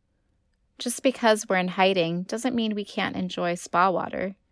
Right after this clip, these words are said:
He smiles, putting the chilled glass into my hand. "Thanks, uh," I stutter, realizing he never introduced himself. I want to ask,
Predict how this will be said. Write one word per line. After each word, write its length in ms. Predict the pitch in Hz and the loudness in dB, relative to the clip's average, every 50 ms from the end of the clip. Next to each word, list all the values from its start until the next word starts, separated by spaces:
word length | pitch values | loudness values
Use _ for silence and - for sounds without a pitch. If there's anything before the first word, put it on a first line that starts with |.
| _ _ _ _ _ _ _ _ _ | _ _ _ _ _ _ _ _ _
He 140 | _ - - | _ -12 -8
smiles, 600 | 196 - - 208 180 175 170 160 160 165 170 - - | -6 -4 2 4 6 6 6 4 2 0 -2 -6 -8
putting 320 | - - 190 196 196 196 | -6 -2 -2 0 0 0
the 80 | 196 196 | -2 -2
chilled 380 | - - - 190 180 180 - | -4 -2 0 2 2 0 0
glass 400 | - 180 170 156 160 165 165 - | 0 2 4 4 4 2 0 -4
into 200 | 170 165 - - - | -6 -8 -6 -6 -4
my 140 | - - | -4 -4
hand. 520 | 170 170 170 170 165 160 - - - - - _ _ _ _ _ _ _ _ _ _ _ _ _ _ _ _ _ _ _ _ | -4 -6 -6 -4 -4 -4 -4 -6 -8 -12 -18 _ _ _ _ _ _ _ _ _ _ _ _ _ _ _ _ _ _ _ _
"Thanks, 640 | - 262 247 233 202 190 - - - - - - - - | 2 4 4 4 4 2 -2 -6 -8 -10 -10 -10 -8 -2
uh," 560 | - 208 202 196 202 196 196 190 185 185 190 185 - _ _ _ _ _ _ _ | 2 6 6 8 8 8 8 6 4 2 0 -4 -8 _ _ _ _ _ _ _
I 80 | - 185 | -6 -6
stutter, 640 | - - - - 180 170 170 170 175 170 170 175 - _ _ _ _ _ _ _ | -4 -2 2 4 4 4 4 4 2 0 0 -4 -8 _ _ _ _ _ _ _
realizing 600 | - 214 233 240 240 233 233 220 226 226 220 220 214 | 2 6 8 8 10 8 8 6 4 2 2 2 2
he 100 | 226 233 | 2 4
never 280 | 254 311 381 339 311 | 4 4 4 6 6
introduced 540 | 262 233 202 - 190 - 214 247 254 - - | 4 4 2 -2 -2 0 0 0 0 0 -4
himself. 560 | - - - - - - - - 170 - - _ _ _ _ _ _ _ _ _ | -6 -6 -4 -2 -2 0 0 -2 -4 -8 -14 _ _ _ _ _ _ _ _ _
I 100 | - 208 | 0 6
want 220 | 233 302 359 339 - | 8 8 8 8 8
to 100 | - - | 4 6
ask, 400 | - 190 185 190 185 - - | 8 10 10 8 8 4 -2